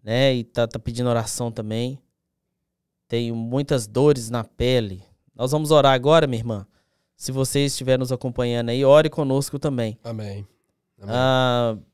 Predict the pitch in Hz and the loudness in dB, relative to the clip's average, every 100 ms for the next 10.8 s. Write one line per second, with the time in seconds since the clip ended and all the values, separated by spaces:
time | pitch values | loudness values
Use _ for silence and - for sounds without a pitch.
0 | _ - - 127 135 131 131 131 127 123 | _ -8 -2 0 0 -2 -2 0 -2 -2
1 | 117 107 - _ _ _ _ - 113 117 | -4 -8 -16 _ _ _ _ -14 -4 0
2 | 131 117 104 120 156 139 - - - - | 2 2 0 0 0 -2 -10 -14 -10 -10
3 | - _ _ _ - 139 139 - 156 160 | -12 _ _ _ 0 2 2 2 4 6
4 | 175 175 - - - 277 277 254 269 247 | 6 2 -6 -20 -2 2 4 6 6 6
5 | 240 196 202 175 - - - 156 151 147 | 4 6 6 6 2 -10 -8 -4 -2 -4
6 | - - 143 135 139 135 120 127 170 147 | -8 -6 -4 -2 -2 -2 -2 -2 -2 -2
7 | 143 131 120 120 117 147 143 120 107 82 | -4 -4 -2 -2 0 -2 -2 -6 -8 -10
8 | - 110 - 110 135 156 151 _ _ _ | -12 -12 -10 -6 -4 -4 -6 _ _ _
9 | _ _ _ _ _ _ 113 120 135 127 | _ _ _ _ _ _ -4 0 0 -2
10 | - 110 117 113 110 107 101 95 | -4 -4 -2 0 0 -2 -4 -8